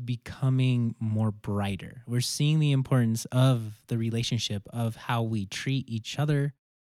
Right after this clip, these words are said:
how we treat ourselves, how we treat content, you know? So it's, it's becoming very important nowadays because or else, or else we're just like, "Time is money." It's like, "Oh, time's our feelings too," you know?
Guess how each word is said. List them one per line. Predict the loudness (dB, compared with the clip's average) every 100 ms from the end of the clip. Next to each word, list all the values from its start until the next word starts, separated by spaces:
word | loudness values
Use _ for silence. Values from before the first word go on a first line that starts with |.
| _
how | -6
we | -4
treat | -4 -6 -4
ourselves, | -6 -4 2 4 2 -2 -12 _ _
how | -4 -2
we | 0
treat | -2 -4 -4 -6 -10
content, | -14 -6 -2 -2 -2 -6 -6 -10 _ _ _ _ _ _
you | -10
know? | -8 -8
So | -8 -6
it's, | -6 -6
it's | -8 -6
becoming | -2 0 2
very | 0 0 0 0
important | -2 -2 -4 -4
nowadays | -4 -4 -4 -4 -8 _ _ _ _ _
because | -2 0 2
or | 2 2
else, | 2 -2
or | -2 0 0
else | -2
we're | -4 -4
just | -4 -8 -8
like, | -8 -4
"Time | -4 -2
is | -4
money." | -2 0 0
It's | 0 -2
like, | -6
"Oh, | -6 -6 -6 -4
time's | -2 0
our | 0
feelings | 0 0 2 0
too," | -2 -2 -2
you |
know? | -4